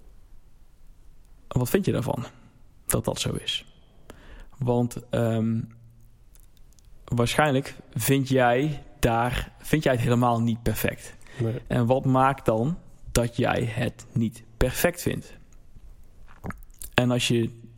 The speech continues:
Speaker 1: als je even marineert in die vraag, dan komt daar een antwoord uit. Ehm,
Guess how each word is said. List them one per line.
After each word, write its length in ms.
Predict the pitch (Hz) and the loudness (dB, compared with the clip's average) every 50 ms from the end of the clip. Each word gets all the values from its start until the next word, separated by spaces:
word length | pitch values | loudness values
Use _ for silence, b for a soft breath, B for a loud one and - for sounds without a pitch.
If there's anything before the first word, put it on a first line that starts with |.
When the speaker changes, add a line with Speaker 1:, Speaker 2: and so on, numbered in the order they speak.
| - - - - | -20 -20 -8 -2
Speaker 1:
als 240 | - 117 120 120 - | 0 0 0 2 0
je 120 | - 113 - | 0 2 2
even 360 | 117 127 110 107 104 107 104 | 2 2 0 0 0 0 0
marineert 540 | 110 113 110 117 117 120 127 123 117 - - | 0 2 2 2 2 2 4 2 2 0 0
in 180 | - 113 113 | -2 0 0
die 180 | 110 117 110 104 | 0 0 0 0
vraag, 460 | 110 120 117 107 104 - - - - B B B B B B B B B B B B B B | 0 0 0 0 0 -2 -4 -6 -10 B B B B B B B B B B B B B B
dan 280 | - 117 - 123 120 | 0 2 2 2 2
komt 180 | - 143 139 131 | 2 0 2 4
daar 100 | 135 120 120 | 2 2 4
een 60 | 107 | 2
antwoord 380 | - 151 170 147 131 113 - | 2 0 2 2 0 0 0
uit. 300 | - - - - - - b b b b b b - - | 0 0 0 -2 -2 -4 b b b b b b -20 -6
Ehm, 460 | - - 117 113 110 110 107 104 107 | -2 0 0 2 2 0 0 0 -2